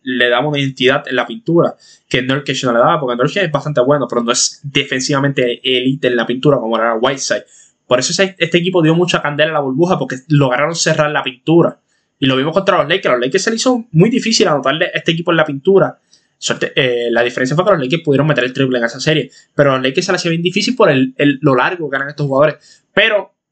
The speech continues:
yo entiendo que trajeron a Robert Covington, eh, pues, todavía te tienes a los mismos, tienes a Damian Lillard, tienes a C J McCollum, Carmelo va a venir del banco ahora, eh,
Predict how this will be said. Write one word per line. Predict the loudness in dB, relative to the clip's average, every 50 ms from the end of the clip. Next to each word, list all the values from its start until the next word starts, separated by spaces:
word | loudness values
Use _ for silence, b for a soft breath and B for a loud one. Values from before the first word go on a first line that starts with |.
| _ _ _ _ 0
yo | 0 0 0
entiendo | 2 -2 -4 -2 -2
que | -2
trajeron | -2 0 2 2 0 2 2
a | 2 2 4
Robert | 4 2 0 0 0
Covington, | 2 4 4 4 4 2 -2 0 0 0 0 0 -2 -4
eh, | -4 -2 -2 -2 -2 -4 -6 _ _
pues, | -6 -6 0
todavía | 2 4 4 4 2
te | 0 -2
tienes | -2 -2 0 2
a | 2
los | 2 0 0
mismos, | 0 0 0 0 0
tienes | 0 0 0
a | 0
Damian | 0 -2 -4 -4 -2
Lillard, | 0 0 2 2 2 0 0 -2
tienes | -6 -8 -4 -2 0 0
a | 0 -2
C | -2 -2 -2 -2 -2
J | -2
McCollum, | 0 0 0 2 2 0 -2 -4 -8 -10 _ _
Carmelo | -4 -4 -4 -2 -2 -2 0 2
va | 2
a | 2 2
venir | 0 -2 -2
del | -2 -2 0
banco | 0 -2 -2 -2 -4 -2 0
ahora, | 2 4 4 4 4 2 2 0 -2 -4 -6 b b b b b b b b _ -4
eh, | -2 -2 -2 -2 -4 -6 -8 -12 _